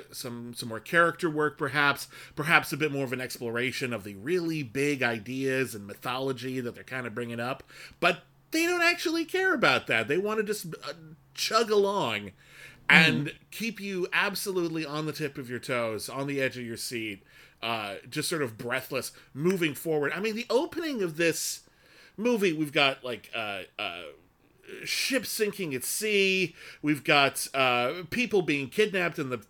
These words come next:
Speaker 1: uh, fr-, in, in their car. Uh, we've got, uh, photographers in, out in the middle of the night taking sexy photographs, and they happen to accidentally run into this runaway car that, like,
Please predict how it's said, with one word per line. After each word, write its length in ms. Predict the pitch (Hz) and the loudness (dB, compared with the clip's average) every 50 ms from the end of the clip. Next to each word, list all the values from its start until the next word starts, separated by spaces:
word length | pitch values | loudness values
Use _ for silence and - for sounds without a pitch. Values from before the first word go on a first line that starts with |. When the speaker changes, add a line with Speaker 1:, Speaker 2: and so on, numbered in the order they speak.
| _ | _
Speaker 1:
uh, 240 | 156 131 123 120 117 | -2 -2 0 0 -2
fr-, 140 | 117 - 147 | -4 -4 -6
in, 300 | - 135 123 117 113 - - | -6 -6 -8 -12 -10 -6 -4
in 140 | 143 135 | -4 -2
their 120 | 120 117 113 | -2 -4 -8
car. 640 | - - - 208 196 185 175 170 165 165 156 151 - - - - - - - | -8 -2 2 2 4 6 6 6 6 6 4 2 0 -6 -18 -20 -14 -6 -2
Uh, 280 | 123 123 123 123 127 123 | 0 2 2 2 0 -2
we've 380 | 135 135 147 156 151 131 117 - | -2 0 2 2 2 0 0 0
got, 400 | 156 147 143 139 135 135 127 - - | 2 4 6 6 6 4 2 0 -2
uh, 300 | 127 123 120 120 117 113 113 110 104 92 87 _ _ _ - - _ - | -2 0 2 2 2 0 -2 -6 -8 -14 -20 _ _ _ -20 -20 _ -20
photographers 920 | - - 202 - - 196 208 220 220 214 220 - - 202 185 180 170 170 | -4 -2 -2 0 2 2 2 4 4 2 0 2 4 4 4 4 4 2
in, 180 | 220 165 165 - - | 0 -2 -2 0 2
out 200 | 143 170 - - | 4 4 4 2
in 80 | 185 175 | 0 -2
the 80 | 160 | -2
middle 220 | 151 160 190 196 190 | -2 0 0 0 -2
of 80 | 170 | -2
the 80 | 143 135 | -2 -4
night 480 | 123 123 127 147 156 156 151 139 139 - - - - - - - - | 0 4 6 6 6 6 4 0 -4 -10 -20 -20 -18 -18 -16 -10 2
taking 380 | - 196 202 170 175 196 170 | 4 4 4 4 2 -2 -2
sexy 540 | 143 - - - - 196 208 - - 214 196 | -2 0 0 0 0 -2 -2 -2 -2 -2 -2
photographs, 680 | 165 - 160 156 165 165 147 160 160 160 165 165 160 - | 0 0 0 0 0 2 2 4 4 6 4 4 2 -2
and 100 | 139 127 | -6 -6
they 80 | 120 | -2
happen 340 | 113 151 170 170 - 165 147 | 0 2 2 2 0 -2 -2
to 200 | 135 139 135 120 - - - - - - | 0 0 0 0 -2 -8 -20 -16 -2 4
accidentally 600 | - 139 151 - - 170 156 160 156 147 147 147 | 6 6 6 4 2 0 0 0 0 0 -2 -2
run 260 | 139 113 131 151 156 156 | -2 0 2 2 2 4
into 420 | 156 151 143 - - 156 151 147 | 2 0 -2 -2 -2 -2 -2 -2
this 200 | 135 135 - - | -2 -4 -6 -6
runaway 460 | 120 117 135 147 156 147 143 143 135 | -4 -2 -2 0 0 2 2 2 0
car 460 | - - 127 127 131 135 135 143 139 131 | 0 -2 -6 -6 -4 -2 0 0 0 0
that, 180 | 127 135 143 | -2 -4 -4
like, 240 | 120 120 110 - - | -4 -6 -8 -8 -12